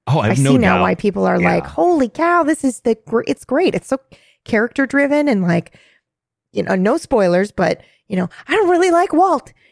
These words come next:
Speaker 2: He's not a hero, you know?
Speaker 1: Yeah.
Speaker 2: It's so cool. It's so good.
Speaker 1: I think
Speaker 2: Anyway,
Speaker 1: that's
Speaker 2: that's it.
Speaker 1: my, my tough part, 'cause I haven't even tried it yet. It's
Speaker 2: Yeah.
Speaker 1: one that people have recommended to me for so long.
Speaker 2: I don't
Speaker 1: I
Speaker 2: know if you'll like it.
Speaker 1: I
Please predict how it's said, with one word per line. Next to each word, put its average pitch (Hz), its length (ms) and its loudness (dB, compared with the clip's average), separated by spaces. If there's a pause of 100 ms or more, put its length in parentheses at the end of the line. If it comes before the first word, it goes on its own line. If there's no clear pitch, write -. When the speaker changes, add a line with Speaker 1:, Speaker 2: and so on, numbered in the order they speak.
Speaker 2:
He's 311 220 -2
not 330 160 0
a 339 40 2
hero, 320 440 4
you 202 160 2
know? 262 240 2
Speaker 1:
Yeah. 320 200 2
Speaker 2:
It's - 80 0
so 349 140 2
cool. 320 380 2
It's 175 180 -2
so 262 160 0
good. 220 340 -4 (300)
Speaker 1:
I 104 80 -2
think 175 180 0
Speaker 2:
Anyway, 160 160 2
Speaker 1:
that's - 160 -8
Speaker 2:
that's - 20 -14
it. 92 40 -4
Speaker 1:
my, 90 680 -2 (240)
my 85 240 -2
tough - 260 -8
part, 76 220 -6
'cause 92 180 -4
I 101 140 -4
haven't 120 340 -2
even 80 220 -2
tried 82 400 -6
it 107 80 -4
yet. 113 320 -4 (480)
It's - 260 -6
Speaker 2:
Yeah. 185 240 0
Speaker 1:
one 95 220 -2
that 87 240 -4 (240)
people 90 260 -4
have 76 80 -6
recommended 80 500 -4
to - 80 -12
me 78 100 -2
for 76 140 -12
so 82 220 -8
long. 76 460 -4 (640)
Speaker 2:
I 196 60 -2
don't 196 120 2
Speaker 1:
I 175 40 0
Speaker 2:
know 180 40 0
if 170 100 -6
you'll 180 120 -2
like 175 200 -2
it. 180 220 -2
Speaker 1:
I 87 200 -8